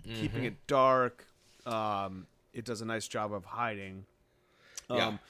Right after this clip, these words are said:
Speaker 1: and also using practical effects. That's one thing this series really nails,
Speaker 2: Yeah.
Speaker 1: is it's always using practical effects.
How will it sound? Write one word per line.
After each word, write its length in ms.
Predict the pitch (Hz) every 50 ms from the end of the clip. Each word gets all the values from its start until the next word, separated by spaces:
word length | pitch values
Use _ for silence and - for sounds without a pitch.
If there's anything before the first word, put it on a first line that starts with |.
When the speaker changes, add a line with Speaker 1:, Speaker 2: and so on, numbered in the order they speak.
| - - - - _ -
Speaker 1:
and 80 | 175 180
also 320 | 180 170 - 185 170 151
using 360 | 139 135 151 151 156 160 151
practical 420 | - - 127 131 127 - - 123 123
effects. 380 | 120 - 156 123 - - -
That's 260 | - 117 107 - -
one 220 | 113 117 120 117 107
thing 200 | 123 120 120 120
this 300 | 117 110 - - - - -
series 500 | - - - 127 123 123 123 117 104 98 98
really 240 | 107 123 135 151 147
nails, 500 | 131 135 143 147 120 104 101 104 - - - - - - -
Speaker 2:
Yeah. 160 | 98 95 87
Speaker 1:
is 80 | 120 113
it's 140 | 104 -
always 340 | 104 113 123 131 139 127 113
using 240 | 117 117 120 127 117
practical 460 | - 120 117 120 - - - 131 127
effects. 500 | 127 - - 156 131 - - - - -